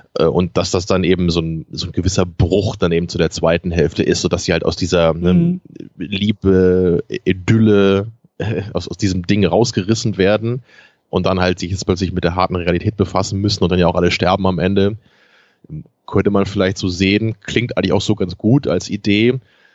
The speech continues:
Speaker 1: aber dafür ist, ist das dann einfach am Anfang dann doch ein bisschen zu aufgesetzt und da man die Figuren halt auch überhaupt nicht kennt, ne, funktioniert das dann emotional auch nicht gut genug, würde ich sagen.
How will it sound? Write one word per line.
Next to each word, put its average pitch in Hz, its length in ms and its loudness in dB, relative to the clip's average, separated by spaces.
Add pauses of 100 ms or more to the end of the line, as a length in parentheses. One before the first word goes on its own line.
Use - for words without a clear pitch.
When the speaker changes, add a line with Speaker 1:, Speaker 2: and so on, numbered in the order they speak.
(240)
Speaker 1:
aber 95 180 0
dafür 101 440 2
ist, 95 160 -4
ist 101 160 -8
das 95 140 0
dann 67 160 -2
einfach 95 220 -2
am 92 140 -2
Anfang 95 600 -2 (180)
dann 90 240 -4
doch 95 140 -4
ein 92 100 -8
bisschen 92 460 -2 (380)
zu 104 880 2
aufgesetzt 104 1080 -2
und 90 220 0
da 95 80 2
man 95 160 0
die 95 80 0
Figuren 101 340 0
halt 87 100 -2
auch 87 80 -2
überhaupt 92 280 -4
nicht - 180 -6
kennt, 113 540 0
ne, 101 140 0
funktioniert 101 480 -2
das 95 120 0
dann 95 140 0
emotional 87 580 0
auch - 140 0
nicht 92 180 0
gut - 160 -4
genug, 95 320 0
würde 82 140 0
ich 95 100 -4
sagen. 90 340 2